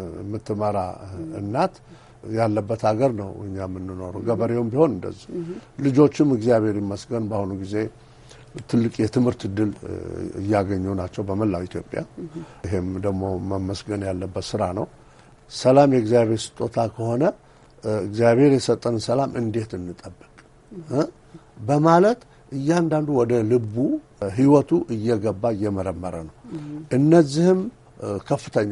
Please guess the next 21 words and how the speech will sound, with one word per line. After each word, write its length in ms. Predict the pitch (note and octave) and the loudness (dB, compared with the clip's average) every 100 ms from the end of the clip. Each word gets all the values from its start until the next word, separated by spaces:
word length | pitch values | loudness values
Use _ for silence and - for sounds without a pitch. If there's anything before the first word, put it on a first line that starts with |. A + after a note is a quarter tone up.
| G#2 | -2
ኃላፊነት 560 | A2 A2 A2+ G#2+ G2+ - | 2 2 2 -2 -4 -6
ላይ 180 | F#2+ F#2 | -8 -6
ያሉ፣ 300 | G2 F#2 F2+ F2 E2 - - - - | -6 -6 -6 -10 -12 -18 -20 -20 -20
እ፣ 200 | - G2 | -10 -8
ባለስልጣናት 760 | G2 G#2+ G#2+ B2+ B2 A2+ B2+ C#3 | 0 0 0 -4 -6 -4 -4 -4
ይሄ፣ 140 | B2+ C#3 C3+ | -2 -2 -2
ይሄ 120 | C3 C#3+ | -2 -2
ጉዳይ 280 | C3+ B2 C#3 | -2 0 0
ገብቷቸዋል፣ 640 | A2 G2 - - - - - - - - - | 0 -4 -8 -12 -14 -18 -20 -20 -20 -20 -10
እነሱንም 500 | A#2 C3 C#3+ D#3 C#3+ | -2 -2 2 2 2
ይነካቸዋል። 680 | G#2+ G2 - - - - - - - - - - | 0 -4 -10 -20 -18 -18 -20 -20 -20 -20 -20 -14
ስለዚህ 580 | - C3+ D3 C3 C3+ G#3 G4 - - - | -2 6 6 6 6 6 6 -4 -20 -8
ለስልጣን 580 | G#2 B2 - C3 - B2+ G#2+ | -2 0 0 0 2 2 2
ተብሎ 320 | G#2+ G2 F#2+ F#2 - - - - | -4 -4 -6 -8 -10 -20 -20 -6
ለኃይል 360 | A2+ B2 C#3 - | 0 2 2 0
ተብሎ፣ 320 | A2+ F#2+ F#2+ C#3 - - - - | -4 -2 -4 -4 -8 -20 -20 -14
እ፣ 80 | E2+ E2+ | -12 -10
ሰውን 320 | - A#2+ A#2+ A2 | 0 2 2 2
ረጋግጦ 500 | A#2 A2 A2 A2 - F#2 - - - F2+ | 2 2 0 0 -10 -14 -16 -20 -14 -6
የሚገኝ፣ 560 | A2 B2 A2 B2+ A2+ | -2 -2 0 0 2
እ፣ 140 | G#2+ | 0